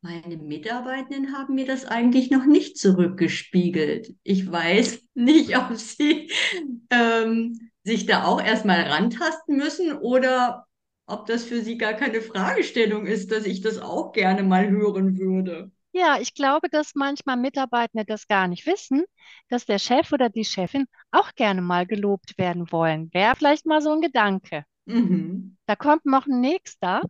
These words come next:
Speaker 2: den gebe ich dir auch mit, aber vielleicht kommt von dir jetzt auch ein „stimmt“ oder „stimmt nicht“. Wir schauen mal. Deine Mitarbeitenden wissen,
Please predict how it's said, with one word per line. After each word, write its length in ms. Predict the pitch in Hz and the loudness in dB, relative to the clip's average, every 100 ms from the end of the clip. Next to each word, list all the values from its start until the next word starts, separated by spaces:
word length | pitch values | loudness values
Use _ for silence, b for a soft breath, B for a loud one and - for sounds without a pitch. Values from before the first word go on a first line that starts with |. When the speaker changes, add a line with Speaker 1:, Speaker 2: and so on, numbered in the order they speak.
| - | -8
Speaker 2:
den 100 | 214 | -6
gebe 220 | 226 269 | -4 -4
ich 80 | 285 | -6
dir 260 | - 202 220 | -4 -2 0
auch 220 | 302 - | -2 0
mit, 240 | 311 381 - | 0 0 -4
aber 420 | 226 277 320 302 220 | -2 2 2 2 -4
vielleicht 380 | - 254 294 - | -6 -4 -4 -6
kommt 240 | 320 311 - | -4 -4 -4
von 160 | 269 | -4
dir 160 | 262 269 | -2 -4
jetzt 220 | 262 - | -6 -2
auch 160 | 226 233 | -2 0
ein 160 | 226 | -4
„stimmt“ 400 | - - 269 262 - | -4 -4 -2 -2 -4
oder 240 | 220 226 | 0 0
„stimmt 360 | - - 196 - | 0 -4 -4 -4
nicht“. 240 | 156 143 269 | -8 -4 -4
Wir 60 | |
schauen 380 | 277 190 160 151 | 0 2 4 4
mal. 160 | 135 139 _ _ _ _ B B B B _ | 0 -2 _ _ _ _ B B B B _
Deine 340 | 247 254 330 311 | 2 4 4 4
Mitarbeitenden 1080 | 320 - 330 240 214 208 - 185 175 175 | 2 2 -2 0 -2 -2 -6 -6 -6 -4
wissen, 540 | 240 320 - 185 185 | -2 -2 -2 -2 0